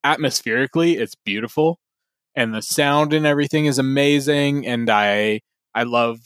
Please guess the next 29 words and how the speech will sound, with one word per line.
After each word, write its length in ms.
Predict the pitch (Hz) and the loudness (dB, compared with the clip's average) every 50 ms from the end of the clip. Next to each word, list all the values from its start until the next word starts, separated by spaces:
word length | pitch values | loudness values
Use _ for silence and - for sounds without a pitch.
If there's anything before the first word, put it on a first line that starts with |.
| _ _ _ _ _ _ _ _ _ | _ _ _ _ _ _ _ _ _
you 100 | - 107 | -10 -8
know, 80 | 98 101 | -8 -8
just 240 | 101 110 - - - | -10 -12 -12 -6 -2
walking 340 | 110 104 107 107 - 120 110 | 0 2 2 0 0 -4 -4
around 420 | 107 107 107 110 110 113 110 113 | -2 0 0 2 2 0 0 -2
and 200 | 113 107 110 107 | -4 -6 -6 -10
catching 420 | - - - 113 110 - 120 107 101 | -8 -4 -2 -2 -2 -2 -4 -8 -8
critters 680 | - - 131 120 117 120 120 117 117 117 117 107 - | -4 -2 0 0 2 2 2 2 2 0 -2 -4 -4
and 180 | 110 107 107 - | -6 -6 -2 0
bugs 580 | 120 117 113 110 110 107 104 - _ - 113 | 2 2 4 4 2 0 -2 -6 _ -10 -6
and 320 | 110 107 104 104 104 101 - | -6 -6 -4 -6 -8 -8 -4
animals 680 | 113 113 113 110 110 113 113 110 107 107 107 104 104 110 | -2 0 0 0 -2 -2 -2 0 0 0 -2 -2 -4 -6
and 320 | 107 104 104 107 107 107 - _ _ _ _ _ _ _ - - _ _ _ _ _ _ | -6 -6 -8 -10 -12 -14 -16 _ _ _ _ _ _ _ -20 -20 _ _ _ _ _ _
that 240 | 113 113 113 - - | 2 2 2 0 -2
sort 200 | - 139 127 127 | -2 0 2 2
of 80 | 127 | 2
thing 360 | - 147 147 151 175 175 165 135 | 2 2 2 2 2 2 2 2
is, 340 | 123 117 110 107 - - | 2 2 2 0 -4 -8
has 220 | - - 123 117 107 | -6 -4 -4 -2 0
been 140 | - 123 117 | 0 0 2
a 60 | 110 | 2
lot 180 | 107 104 104 104 | 2 2 2 0
of 60 | - | 0
fun 200 | - 117 110 110 | -2 -4 -4 -4
for 80 | - - 131 | -6 -6 -6
me 100 | 127 123 | -4 -2
so 180 | - 147 135 | 0 0 -2
far. 280 | 123 - 139 139 143 151 | 0 0 2 2 2 2
S-, 180 | 151 - - | 0 -2 -6